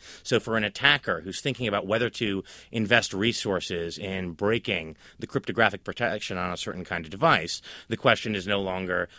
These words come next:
uh, "What's my return on breaking this particular device?" but rather the question is, "What's my return on investing the resources to break the master key that gives me access to all of them?" Uh, and certainly, uh,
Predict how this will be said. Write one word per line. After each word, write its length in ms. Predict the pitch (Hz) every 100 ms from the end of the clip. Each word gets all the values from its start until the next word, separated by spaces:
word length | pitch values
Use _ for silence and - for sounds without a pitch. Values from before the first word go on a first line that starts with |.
| -
uh, 80 | 110
"What's 320 | 107 123 -
my 80 | 117
return 480 | 101 95 - 110 104
on 200 | 95 95
breaking 440 | 101 101 101 90
this 160 | 87 -
particular 540 | 95 - 170 131 95
device?" 560 | 85 82 78 76 - - - -
but 120 | - 107
rather 280 | 107 92
the 60 | 95
question 400 | - 107 - 107
is, 200 | 98 90 - -
"What's 260 | 104 131 123
my 120 | 110
return 600 | 101 - 110 101 95 92
on 540 | 92 95 90 90 87 - _ -
investing 420 | 120 120 - 104
the 60 | 92
resources 460 | 104 104 98 -
to 100 | -
break 320 | 82 101 95 - -
the 80 | -
master 420 | 107 120 135 - 104
key 180 | 107 95
that 180 | 90
gives 180 | 87 87
me 140 | 92 87
access 360 | 82 - 85
to 100 | -
all 200 | 101 143
of 120 | 107 -
them?" 180 | 82 _ - - -
Uh, 140 | 95 98
and 160 | 98
certainly, 400 | - 147 131 117 - -
uh, 80 | -